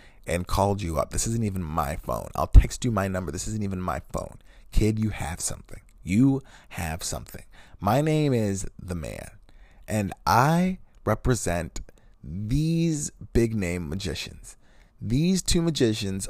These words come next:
are by far the most famous magicians in the world.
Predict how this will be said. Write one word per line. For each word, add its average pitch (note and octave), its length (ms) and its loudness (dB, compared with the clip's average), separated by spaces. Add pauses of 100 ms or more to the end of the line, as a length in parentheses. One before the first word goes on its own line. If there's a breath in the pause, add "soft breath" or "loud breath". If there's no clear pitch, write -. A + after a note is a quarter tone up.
(120)
are G2+ 220 4
by G#2 320 2
far D2 380 0
the G2+ 220 -2
most G#2 380 -2
famous A2+ 380 -2 (320)
magicians F#2 600 -4
in F2 220 -8
the F2 80 -2
world. B1+ 460 -6